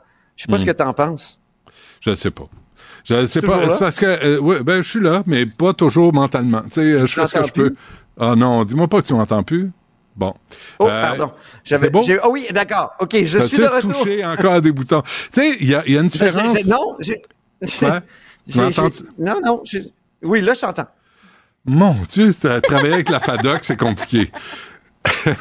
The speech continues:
Speaker 2: Il y a quand
Speaker 1: Benoît,
Speaker 2: même,
Speaker 1: j'ai
Speaker 2: il y a
Speaker 1: peut-être
Speaker 2: quand
Speaker 1: pas
Speaker 2: même
Speaker 1: pris la bonne petite pilule ce matin.
Speaker 2: Il... Non, elle était
Speaker 1: Il y avait
Speaker 2: bleue.
Speaker 1: la rouge puis la bleue, des
Speaker 2: <laughs>
Speaker 1: fois,
Speaker 2: Ouais.
Speaker 1: c'est
Speaker 2: Lâche la bleue, <laughs> tu sais, donne une chance.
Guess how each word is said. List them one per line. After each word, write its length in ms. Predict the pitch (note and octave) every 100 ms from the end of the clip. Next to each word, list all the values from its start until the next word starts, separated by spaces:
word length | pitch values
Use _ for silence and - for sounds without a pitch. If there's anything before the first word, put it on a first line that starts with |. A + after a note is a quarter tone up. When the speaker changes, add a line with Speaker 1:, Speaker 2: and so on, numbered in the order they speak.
| B3 B3+ -
Speaker 2:
Il 60 | C#4+
y 40 |
a 120 | D4
quand 180 | - G#3
Speaker 1:
Benoît, 160 | G3 A#3+
Speaker 2:
même, 80 | D3+
Speaker 1:
j'ai 180 | F3 G#3+
Speaker 2:
il 40 |
y 20 | D#3
a 40 |
Speaker 1:
peut-être 120 | C4
Speaker 2:
quand 100 | A#3
Speaker 1:
pas 100 | G#3+ A3+
Speaker 2:
même 100 | A3+
Speaker 1:
pris 120 | C#4
la 160 | A#3+ F#3+
bonne 200 | G#3 G3+
petite 220 | - D3+
pilule 400 | G#3 G#3 A#3 A3+
ce 120 | -
matin. 340 | F3+ E3+ D#3 D#3+ - -
Speaker 2:
Il... 80 | B2+
Non, 320 | D3 F#3+ G#3
elle 80 | C#3+
était 180 | C3+ E3+
Speaker 1:
Il 40 |
y 40 | F3
avait 160 | G3+
Speaker 2:
bleue. 80 | -
Speaker 1:
la 100 | G#3
rouge 420 | G3+ A#3+ C#4 C4+ -
puis 80 | G3
la 120 | F#3+
bleue, 360 | F3+ G3+ A3+
des 180 | - F#3+
Speaker 2:
<laughs> 0 |
Speaker 1:
fois, 160 | D3+ D3+
Speaker 2:
Ouais. 60 | C3
Speaker 1:
c'est 340 | B2+ F#3 E3 -
Speaker 2:
Lâche 360 | B2+ F#3+ A3+
la 140 | A#3 G3
bleue, 360 | F#3 G#3+ G3+ D#3
<laughs> 40 |
tu 120 | C#3 D#3
sais, 340 | G#3 - G3
donne 260 | D3+ C3 F3
une 140 | F#3+
chance. 420 | F3 G3 D#3+ C3